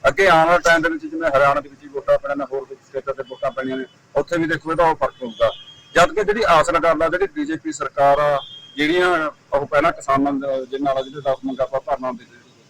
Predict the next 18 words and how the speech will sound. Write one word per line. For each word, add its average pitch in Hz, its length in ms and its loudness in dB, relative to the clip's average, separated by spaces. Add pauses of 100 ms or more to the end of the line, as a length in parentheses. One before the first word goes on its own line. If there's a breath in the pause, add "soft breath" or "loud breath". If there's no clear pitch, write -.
(380)
ਆਹ 113 220 -6
ਸੰਘਰਸ਼ 120 840 -18
ਚੱਲ 135 240 -6
ਰਿਹਾ, 107 200 -2 (460)
ਉਹ 196 120 6
ਜਿਹੜੀਆਂ 202 180 4
ਮੰਨੀਆਂ 175 320 0
ਮੰਗਾਂ 151 280 0
ਨੇ, 131 180 0 (260)
ਉਹਨੂੰ 196 220 2
ਮਨਵਾਉਣ 165 340 2
ਵਾਸਤੇ 165 260 -6
ਤੇਰਾਂ 160 160 0
ਫਰਵਰੀ 156 200 -4
ਲਗਾਤਾਰ 160 360 0
ਧਰਨਾ 151 100 0
ਚੱਲ 143 360 -2
ਰਿਹਾ। 107 220 -4